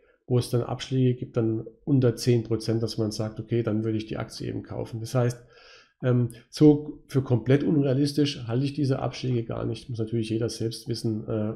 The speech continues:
wann er sich welche Aktie ins Depot legt, beziehungsweise zu welchem Preis. Übrigens auch interessant, weil ich das gerade nochmal gesehen habe, hier L V M H, ist eine, eine neue Aktie, also die hat's neu in die Top dreißig geschafft.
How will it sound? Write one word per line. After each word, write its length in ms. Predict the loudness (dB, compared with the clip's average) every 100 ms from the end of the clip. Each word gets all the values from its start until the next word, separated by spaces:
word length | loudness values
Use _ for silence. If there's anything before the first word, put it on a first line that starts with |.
| -4
wann 160 | -2
er 60 | -2
sich 360 | -2 -6 -8 -2
welche 300 | 0 0 -6
Aktie 500 | -8 -6 -4 -4 -4
ins 120 | -8 -6
Depot 320 | -8 -4 0
legt, 220 | -2 -2
beziehungsweise 460 | -8 -6 -4 -4 -6
zu 160 | -8
welchem 380 | -8 -8 -10 -12 _ -16
Preis. 540 | -12 -10 -12 -16 -18 _ _ -20 -20 -20 -20 _ 4
Übrigens 380 | 8 10 8 4
auch 220 | 2 2
interessant, 720 | 0 0 -2 2 0 0 -6
weil 80 | -6
ich 80 | -6
das 80 | -4
gerade 220 | 0 2
nochmal 180 | 2 2
gesehen 360 | 0 0 0
habe, 120 | 0 2
hier 280 | 2 2 0
L 160 | -2
V 200 | 0 0
M 220 | 0 0
H, 400 | 0 0 -2 -6 -20 _ _ _ _ _ _ _
ist 240 | -4 -2 2
eine, 320 | 2 4 2
eine 140 | 2
neue 260 | 4 4 4
Aktie, 300 | 0 -4 -4
also 160 | -2 -2
die 120 | -4
hat's 200 | -4 -2
neu 120 | 0
in 60 | 0
die 140 | -4
Top 280 | -8 -12 _
dreißig 380 | -4 -2 -2 -4
geschafft. 460 | -6 -4 -6 -10